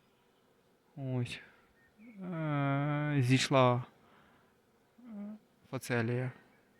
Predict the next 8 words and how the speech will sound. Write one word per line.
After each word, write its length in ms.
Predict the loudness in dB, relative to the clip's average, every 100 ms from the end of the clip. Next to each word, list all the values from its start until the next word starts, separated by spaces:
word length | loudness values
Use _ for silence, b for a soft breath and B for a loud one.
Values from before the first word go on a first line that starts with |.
| _ -8
Ну, 180 | 2 6
як 100 | 6
зійшла, 300 | 6 4 2
посіяли 500 | 2 4 6 8 8
горох, 400 | 8 6 4 0 -20 b b b b b b b b _ _ -10
а 800 | -4 0 4 4 4 4 2 0
поміж 260 | 4 6 8
горох 520 | 8 8 8 4 -12